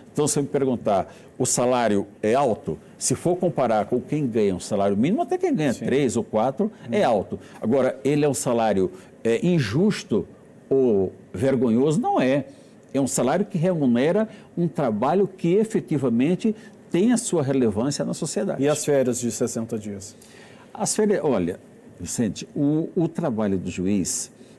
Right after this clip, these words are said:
Speaker 1: ele é um trabalho muito desgastante emocionalmente. É, nós somos submetidos a uma pressão tão violenta que necessita descansar,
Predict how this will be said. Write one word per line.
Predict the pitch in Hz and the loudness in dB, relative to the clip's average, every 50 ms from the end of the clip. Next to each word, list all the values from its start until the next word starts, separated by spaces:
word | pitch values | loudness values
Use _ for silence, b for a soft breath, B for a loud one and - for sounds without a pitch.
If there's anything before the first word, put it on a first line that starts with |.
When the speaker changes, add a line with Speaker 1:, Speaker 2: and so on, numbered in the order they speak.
| B B - | B B 0
Speaker 1:
ele | - 107 120 | 2 2 2
é | |
um | 127 123 | 2 0
trabalho | 127 131 131 104 92 90 107 107 113 117 117 117 | -2 -2 -4 -2 0 0 0 0 2 2 2 2
muito | 117 117 117 123 123 123 113 - - 135 | 2 2 2 4 2 2 0 0 -4 -4
desgastante | 113 107 120 123 110 117 139 131 113 - - - 101 92 92 85 - - | -2 0 0 0 0 0 -4 -4 -6 -8 -6 -4 -2 -2 -2 -2 -4 -8
emocionalmente. | 87 87 87 90 - - 120 101 98 95 85 78 76 82 76 - - - - - B B B B B B B B B B B B - - | -8 -8 -6 -8 -8 -8 -8 -6 -6 -6 -6 -6 -8 -10 -12 -14 -14 -16 -16 -18 B B B B B B B B B B B B -4 0
É, | 117 113 107 104 107 104 104 101 98 98 92 90 85 85 85 - - - - - - - - - - - - - | 2 2 4 4 4 4 4 4 4 4 2 2 2 0 -4 -6 -10 -16 -14 -14 -14 -14 -16 -20 -20 -18 -6 -2
nós | 120 117 120 123 147 151 | 0 2 2 2 2 0
somos | 143 - - 156 156 127 | 0 -2 -2 -2 -2 -2
submetidos | - 170 135 135 127 113 107 - - 123 131 120 123 104 127 | -4 -4 -4 0 0 -2 -2 0 0 0 2 2 0 0 2
a | 135 | 2
uma | 143 135 | 0 0
pressão | 135 - 139 120 107 - - - - 135 135 131 113 92 80 76 - B B B B B B B - - | 0 -2 -2 -2 0 0 -2 -2 0 0 2 2 2 0 -2 -6 -10 B B B B B B B -20 -6
tão | - 151 170 165 | -4 0 0 0
violenta | 113 107 120 104 90 90 95 123 127 113 90 - - 80 76 76 B B B B B B - - | 0 0 0 0 2 2 2 2 2 2 0 -4 -8 -10 -10 -10 B B B B B B -20 -8
que | - 139 143 151 - - - | -2 0 0 0 0 0 0
necessita | 147 151 190 175 - - 190 - - - - 156 151 - 131 | 0 2 2 0 0 0 -2 -2 -2 -4 -4 -4 -2 -2 -2
descansar, | 120 - - - 127 117 - - - 92 76 60 | -2 -4 -6 -6 -4 -4 -4 -4 -6 -8 -8 -10